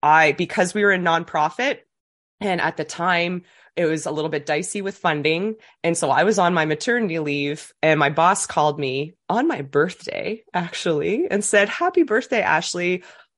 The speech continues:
Also, by the way, when you come back to work in another few months, you might only have a job for another month because we lost our funding." So I was like,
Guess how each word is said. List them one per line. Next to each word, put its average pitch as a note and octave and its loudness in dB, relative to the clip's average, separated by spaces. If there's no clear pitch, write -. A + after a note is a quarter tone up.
Also, C#4+ 0
by G#3 2
the F#3 0
way, F3+ 2
when F#3+ -2
you G3+ 0
come G#3 -4
back F3+ 2
to F3+ -6
work E3+ -2
in F3 -2
another D#3 -2
few D3+ -8
months, D3 -4
you E3 -2
might D3+ 2
only D3 2
have C#3+ 2
a C#3+ 0
job C3 -2
for C3 -4
another B2 -6
month A2+ -10
because C3+ -2
we C#3 -2
lost B2 -4
our D3 0
funding." D3 0
So - 0
I G3 6
was G3 4
like, G3+ 6